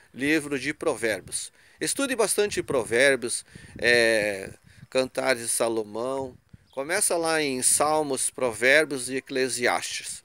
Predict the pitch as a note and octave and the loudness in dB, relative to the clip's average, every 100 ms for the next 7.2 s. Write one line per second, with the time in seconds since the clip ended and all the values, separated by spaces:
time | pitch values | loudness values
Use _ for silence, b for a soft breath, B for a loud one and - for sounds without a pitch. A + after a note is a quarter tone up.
0 | b b - C3+ G#3 A3 G3+ F3+ F#3+ - | b b -10 -4 -2 2 4 4 4 2
1 | D#3 - E3+ D3+ C#3 D#3+ F#3+ G3 - B | 0 4 4 4 4 6 6 2 -4 B
2 | B - C3 C#3 - C3+ B2 - B2 A#2 | B -8 -4 0 0 0 0 -2 -2 -2
3 | - C#3 D3+ - C3 - A2+ - A#2+ B2 | -2 -2 -2 -4 -8 -6 -6 -4 -4 -6
4 | - b b G#2 A#2+ - A#2+ A#2+ A#2 G#2+ | -12 b b -12 -6 -2 -2 -2 -4 -4
5 | G#2+ A#2+ G#2 G#2 - A2+ A2 - G#2 A#2 | -4 -6 -6 -8 -8 -6 -4 -6 -6 -6
6 | A2+ A2 A2+ A#2+ A#2 G#2+ G#2 G#2 A2+ A2 | -6 -10 -14 -10 -10 -8 -10 -8 -8 -10
7 | A2+ | -16